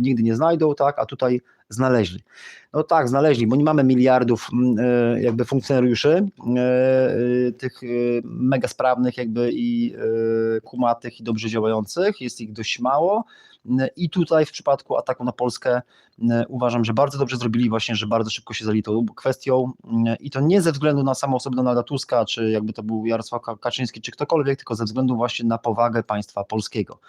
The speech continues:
Więc przestępcę szybko złapali, e, teraz go pewnie ostro przesłuchają, tak, czy on po prostu się pomylił, tak, i nie miał szczęścia i poniesie odpowiedzialność, e,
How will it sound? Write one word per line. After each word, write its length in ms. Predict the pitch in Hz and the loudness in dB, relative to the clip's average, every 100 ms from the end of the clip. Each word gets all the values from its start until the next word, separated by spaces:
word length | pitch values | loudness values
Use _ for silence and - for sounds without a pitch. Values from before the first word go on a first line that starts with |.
| - - - - | -20 -20 -20 -8
Więc 200 | 139 135 | -4 -4
przestępcę 500 | - 151 151 135 113 | -4 -2 -2 -2 -4
szybko 280 | - - 160 | -4 -4 -2
złapali, 460 | 165 170 165 180 175 - - _ 123 127 | 0 2 2 0 -2 -14 -20 _ 0 0
e, 60 | |
teraz 320 | - 143 131 | 2 2 2
go 120 | 123 123 | -2 0
pewnie 340 | 127 123 120 117 117 | 0 2 2 2 0
ostro 300 | 123 127 123 | -2 -4 -8
przesłuchają, 560 | - 127 - 131 139 143 | -10 -10 -2 2 2 2
tak, 220 | 123 123 | 0 0
czy 120 | - | -2
on 60 | 113 | -4
po 80 | 113 | -6
prostu 220 | 117 - | -12 -12
się 120 | 123 | -10
pomylił, 400 | - 117 117 123 | -2 0 0 0
tak, 260 | 120 117 120 | 0 -2 0
i 40 | |
nie 80 | 113 | 0
miał 100 | 110 | 0
szczęścia 580 | - 117 113 - 147 165 - - - - 113 | -2 -4 -4 -2 -2 -2 -10 -20 -20 -12 -10
i 80 | 131 | -6
poniesie 320 | 127 127 139 | -6 -4 -4
odpowiedzialność, 800 | - 147 156 180 175 175 - | -4 -2 2 4 4 2 -2
e, 60 | - | 0